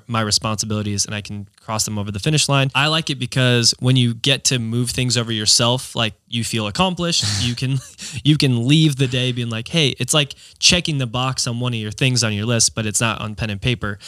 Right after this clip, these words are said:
Speaker 2: Yeah.
Speaker 1: And so we've actually tried to print out and laminate, um, lists. We've tried just about everything.
Speaker 2: We've tried keeping track of projects on a whiteboard, which is great, but
Speaker 1: Yeah.
Speaker 2: it just, it's not something I can pull up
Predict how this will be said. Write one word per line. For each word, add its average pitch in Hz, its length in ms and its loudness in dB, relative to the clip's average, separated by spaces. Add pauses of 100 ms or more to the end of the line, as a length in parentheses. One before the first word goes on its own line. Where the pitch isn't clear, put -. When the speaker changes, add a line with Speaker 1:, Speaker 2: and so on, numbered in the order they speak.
Speaker 2:
Yeah. 104 200 -2
Speaker 1:
And 127 140 -4
so 117 140 -2
we've 143 200 4
actually 135 280 0
tried 135 340 -2
to 139 80 -2
print 135 320 -4
out 131 320 0
and 123 260 -6
laminate, 127 520 2 (260)
um, 117 380 0
lists. 123 560 4
We've 120 180 0
tried 123 480 0
just - 220 2
about 120 220 4
everything. 120 240 -4
Speaker 2:
We've - 40 -2
tried 123 240 0
keeping 107 240 -4
track 101 260 -4
of 98 60 -12
projects 98 400 -4
on 95 80 -8
a 95 100 -10
whiteboard, 135 840 2 (180)
which 117 220 -2
is 104 120 -2
great, 135 480 0
but 113 180 2
Speaker 1:
Yeah. 110 80 2
Speaker 2:
it 107 40 0
just, 117 400 2
it's 113 240 -2
not 113 380 2
something 107 340 0
I 101 60 -2
can 101 160 -4
pull 95 240 -6
up 95 180 -6